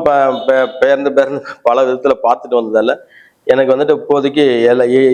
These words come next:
இறுதி வடிவம் வந்து நம்ம ஃபே-, குடும்பத்துல தான் இருக்கிறோம் அப்படின்னு ஒரு எண்ணத்துக்கு வந்துட்டு எனக்கு வந்ததுனால, எனக்கு அந்த கூட்டு குடும்பம்ன்றது ஒரு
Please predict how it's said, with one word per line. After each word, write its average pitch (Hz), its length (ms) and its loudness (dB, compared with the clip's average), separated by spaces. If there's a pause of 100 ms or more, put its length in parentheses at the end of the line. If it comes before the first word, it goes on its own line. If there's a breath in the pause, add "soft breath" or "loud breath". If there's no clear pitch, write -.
இறுதி 147 260 0
வடிவம் 131 320 2
வந்து 131 200 -2
நம்ம 117 260 0
ஃபே-, 120 340 0
குடும்பத்துல 131 460 -2
தான் 120 100 2
இருக்கிறோம் 110 260 -2
அப்படின்னு 104 280 -2
ஒரு 101 100 0
எண்ணத்துக்கு 110 320 -4
வந்துட்டு 139 300 -4
எனக்கு 135 220 2 (600 soft breath)
வந்ததுனால, 113 600 -2 (220)
எனக்கு 123 280 0
அந்த 113 220 -2
கூட்டு 175 220 0
குடும்பம்ன்றது 131 580 -2 (200)
ஒரு 104 140 2